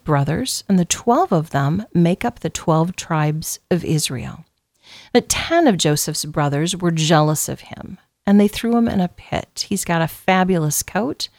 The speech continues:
I don't know why his daddy decided to give it just to him. It created a problem right there. It's got beautiful colors. Everybody else is dressed in a drab blah color, and they don't like it because he's kind of a little boasty.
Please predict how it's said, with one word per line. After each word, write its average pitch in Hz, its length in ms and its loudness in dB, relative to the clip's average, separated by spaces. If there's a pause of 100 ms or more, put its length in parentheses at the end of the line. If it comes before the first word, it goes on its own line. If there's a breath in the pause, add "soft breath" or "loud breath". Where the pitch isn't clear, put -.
(460 soft breath)
I 175 60 -2
don't 180 140 4
know 175 100 4
why 165 120 2
his 160 140 0
daddy 165 380 2
decided 165 520 0
to 165 60 -2
give 165 160 2
it 170 120 -2
just 170 200 -2
to 170 80 0
him. 165 340 2
It - 140 -6
created 156 400 0
a 151 60 -2
problem 165 500 2
right - 200 -2
there. 165 320 0 (420 soft breath)
It's - 200 -2
got 175 260 -4
beautiful 165 420 2
colors. 170 600 -2
Everybody 165 400 0
else 170 240 0
is 180 100 0
dressed 160 380 0
in 170 80 2
a 151 140 2
drab 156 840 -2
blah 160 400 0
color, - 540 -8 (580 soft breath)
and 208 160 6
they 208 80 6
don't 226 220 2
like 226 240 0
it - 120 -2
because 170 360 -4
he's 165 180 -2
kind - 380 -4
of 233 80 -2
a 190 60 0
little 160 260 2
boasty. - 800 -4